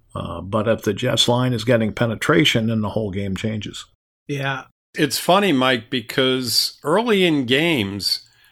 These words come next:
Speaker 3: we seem to struggle incredibly in
Speaker 1: Yep.
Speaker 3: regard to our offensive line. And as the game progresses,
Speaker 1: They kinda settle in.
Speaker 3: they kinda settle in, and then all of a sudden you start seeing them moving the football much better.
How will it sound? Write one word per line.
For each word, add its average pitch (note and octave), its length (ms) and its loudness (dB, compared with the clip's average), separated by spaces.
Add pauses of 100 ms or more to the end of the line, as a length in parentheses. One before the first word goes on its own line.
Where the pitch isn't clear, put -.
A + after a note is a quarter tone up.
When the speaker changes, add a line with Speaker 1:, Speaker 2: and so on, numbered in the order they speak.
(140)
Speaker 3:
we C3+ 120 -2
seem G#3+ 380 2
to C#3 80 0
struggle D3 580 2
incredibly G2+ 800 -2 (400)
in B2+ 140 2
Speaker 1:
Yep. C3 60 8
Speaker 3:
regard C3 460 4
to C#3+ 180 4
our C3+ 180 8
offensive C#3+ 580 0
line. G3 300 2
And B2+ 140 0
as A#2+ 220 0
the A#2 180 -2
game C3+ 480 -2
progresses, A#2+ 880 0
Speaker 1:
They B2+ 120 2
kinda C3 360 2
settle B2+ 360 0
in. A2+ 180 -4
Speaker 3:
they C#3 180 4
kinda D3+ 420 0
settle C#3+ 560 2
in, C#3 160 2
and D3 100 2
then C#3 120 2
all D3 160 2
of D3 80 0
a C3+ 80 0
sudden D3 420 2
you C3+ 100 -2
start B2+ 440 -2
seeing B2+ 420 0
them A#2 160 0
moving A2+ 380 0
the A2 80 0
football B2 440 -2
much A2 400 -2
better. A2+ 380 2